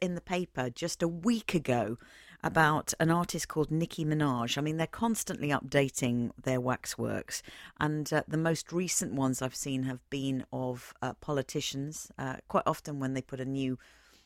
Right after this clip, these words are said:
uh, waxwork into Madame Tussauds in London, they'll tell you what the newest one is.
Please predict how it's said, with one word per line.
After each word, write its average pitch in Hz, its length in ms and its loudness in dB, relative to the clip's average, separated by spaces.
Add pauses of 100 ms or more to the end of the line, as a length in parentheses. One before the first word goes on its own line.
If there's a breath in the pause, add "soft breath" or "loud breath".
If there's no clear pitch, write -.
(280 soft breath)
uh, 131 220 -2
waxwork 135 640 -4
into 139 400 0
Madame 123 300 -4
Tussauds 123 520 -4
in 123 140 -2
London, 120 280 -2
they'll 123 140 -2
tell 135 240 -4
you 127 80 -2
what - 180 -8
the 131 80 -4
newest 123 420 -4
one 123 140 -6
is. 123 220 -4